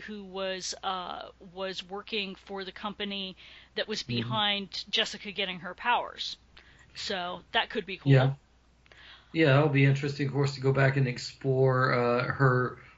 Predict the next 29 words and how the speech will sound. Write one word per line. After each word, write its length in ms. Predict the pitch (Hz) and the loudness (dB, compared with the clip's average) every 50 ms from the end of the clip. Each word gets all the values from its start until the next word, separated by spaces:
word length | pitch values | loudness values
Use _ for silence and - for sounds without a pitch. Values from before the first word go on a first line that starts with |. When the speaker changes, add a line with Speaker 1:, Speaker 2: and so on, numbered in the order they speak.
| _ _ - | _ _ 6
Speaker 2:
origin 480 | 147 139 139 135 135 135 123 127 123 | 8 8 10 10 8 6 4 2 0
a 60 | 123 | 0
little 260 | 120 120 120 120 117 113 | 0 0 0 0 0 0
bit 160 | 113 117 113 | -2 -4 -2
more. 340 | 113 113 113 117 123 139 139 | -2 0 0 0 0 0 -2
Speaker 1:
Mm-hmm, 420 | 180 226 226 214 180 208 196 202 285 320 _ _ | -2 -4 -6 -4 -6 -6 -6 -8 -10 -12 _ _
mm-hmm, 280 | 208 208 190 196 190 262 349 _ _ _ _ | -10 -8 -8 -8 -8 -10 -12 _ _ _ _
definitely. 520 | - 180 175 - 190 190 - - 220 240 302 - _ - - - - - - - - _ - | -12 -12 -12 -10 -14 -14 -10 -8 -8 -8 -8 -8 _ -20 -20 -20 -20 -20 -20 -20 -20 _ 4
Speaker 2:
Mm-hmm. 20 | |
Speaker 1:
Um, 280 | 240 233 220 - 135 - - | 6 6 6 4 2 -2 -2
one 200 | 220 254 269 277 | 2 2 4 4
of 100 | 320 320 | 4 0
the 100 | 302 294 | 0 -6
things 260 | - - 269 247 240 | -4 -4 -4 -4 -4
that 140 | - 226 196 | -6 -6 -4
they 120 | 226 208 208 | -4 -4 -4
point 300 | - - 233 214 220 233 | -4 -8 -8 -6 -2 0
out 220 | 240 240 220 - | 0 0 -2 -2
is 280 | - 214 196 190 180 - | -4 -4 -4 -4 -6 -8
that, 360 | 180 175 190 185 - - - - - - - - - _ _ | -6 -6 -6 -6 -6 -10 -16 -18 -18 -20 -20 -20 -20 _ _
um, 500 | - 202 196 190 185 185 185 185 185 175 _ _ _ - - _ 208 170 - | 4 4 4 4 0 -2 -2 -4 -8 -12 _ _ _ -20 -20 _ -18 -14 -10
the 720 | 214 214 214 208 208 202 196 190 190 190 180 170 170 - _ _ | -8 -6 -6 -4 -4 -6 -6 -8 -10 -12 -12 -14 -18 -20 _ _
character 520 | - - 277 302 349 339 285 - 294 269 233 | -10 -2 0 0 0 0 -4 -6 -6 -4 -4
is 220 | - 226 170 185 | -4 -4 -4 -4
written 240 | 202 233 220 240 226 | -6 -6 -6 -4 -4
up 160 | 214 208 - | -4 -6 -6
as 240 | - - 196 180 160 | -8 -8 -8 -8 -8
being 400 | - 214 208 196 185 180 175 175 | -10 -8 -8 -8 -8 -8 -10 -8
male, 420 | 175 185 196 202 214 226 269 302 | -8 -6 -4 -2 -2 -4 -4 -8